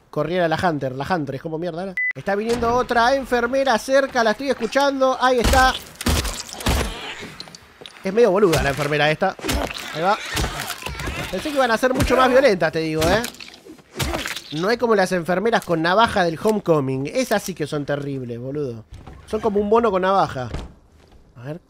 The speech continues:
algo vio este boludo. Una máquina de escribir.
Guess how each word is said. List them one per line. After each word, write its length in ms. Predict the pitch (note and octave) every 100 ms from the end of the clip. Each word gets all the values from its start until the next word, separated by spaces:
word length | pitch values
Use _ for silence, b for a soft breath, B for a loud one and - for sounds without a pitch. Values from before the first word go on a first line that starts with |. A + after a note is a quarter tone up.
| _
algo 240 | C#3+ C3+
vio 160 | C3 C3
este 140 | B2
boludo. 420 | A#2+ B2 C#3+ D#3 D3+ - - - - - -
Una 120 | G#3+
máquina 240 | A3+ A3+ G#3+
de 80 | G3+
escribir. 500 | - A#3 A#3 C3+